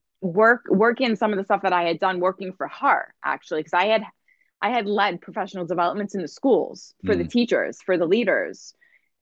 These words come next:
Speaker 1: uh, mindfulness trainings for them, which they, was really impactful. They thought it was incredible because unfortunately they sat through P Ds that were not very fun.
Speaker 2: Right. Yeah.
Speaker 1: I mean, you would probably know about
Speaker 2: Yeah.
Speaker 1: that.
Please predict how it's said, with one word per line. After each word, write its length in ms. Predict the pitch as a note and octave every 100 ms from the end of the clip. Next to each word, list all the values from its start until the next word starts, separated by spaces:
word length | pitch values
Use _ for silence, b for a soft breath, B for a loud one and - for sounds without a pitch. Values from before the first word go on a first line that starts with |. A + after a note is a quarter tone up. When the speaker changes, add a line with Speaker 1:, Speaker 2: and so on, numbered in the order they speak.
| - - -
Speaker 1:
uh, 100 | F3+
mindfulness 560 | F#3 A#3 E4+ G3+ D#3
trainings 400 | - F3 D3 D3+
for 160 | - F3+
them, 340 | F3+ A#3 F3
which 260 | C#3 E3 - -
they, 280 | F3 F3+ F3+ -
was 220 | F3+ D#3
really 280 | F#3+ C4 F#3
impactful. 460 | - D3 - E3
They 160 | D#3+ - -
thought 140 | F#3+
it 60 | E3
was 120 | D3+
incredible 960 | D3 - G#3 C4 F#3 - D#3+ G3 G#3 - _ _ _ _ _ _ F#3
because 300 | G3 B3+ F3+
unfortunately 640 | G3 G#3+ G3+ G3+ G#3 G3
they 200 | F#3+ A#3+
sat 240 | - G3
through 140 | F#3 E3+
P 220 | - F#3
Ds 300 | D#3+ F3 E3+
that 120 | F3
were 120 | F3+
not 320 | F3 F#3 C4+ F#3
very 280 | D#3+ D3
fun. 220 | D3+ - -
Speaker 2:
Right. 300 | G2 G#2 G2+ _ _ _ _ _
Yeah. 280 | F2+ F#2 F#2+
Speaker 1:
I 140 | G3+ G#3
mean, 140 | G3+ G#3
you 100 | D4+
would 140 | D#4+
probably 400 | A3 F#3+ G3 F#3+
know 200 | F#3+ F#3
about 360 | F#3 F3+ F#3+ F3+
Speaker 2:
Yeah. 60 |
Speaker 1:
that. 340 | F3+ F3 A#3+